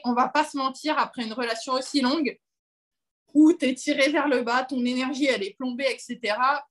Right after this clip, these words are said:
je croyais plus, je cherchais plus l'amour. En fait, je me disais, mon Dieu, je m'en,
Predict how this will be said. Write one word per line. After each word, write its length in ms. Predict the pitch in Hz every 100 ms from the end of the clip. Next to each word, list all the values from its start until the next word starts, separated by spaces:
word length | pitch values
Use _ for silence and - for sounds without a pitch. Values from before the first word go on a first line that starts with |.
| _ _
je 100 | -
croyais 380 | - 269 247 240
plus, 420 | - 302 311 302 _ _ _ _ _ - - -
je 160 | 220 254
cherchais 360 | 247 277 302 254
plus 160 | -
l'amour. 340 | 254 220 185 -
En 80 | 233
fait, 180 | 277 254
je 120 | 247
me 100 | 233
disais, 380 | 208 226 226 262
mon 140 | 226
Dieu, 360 | 226 240 247 330 _ _ _ -
je 140 |
m'en, 100 | 247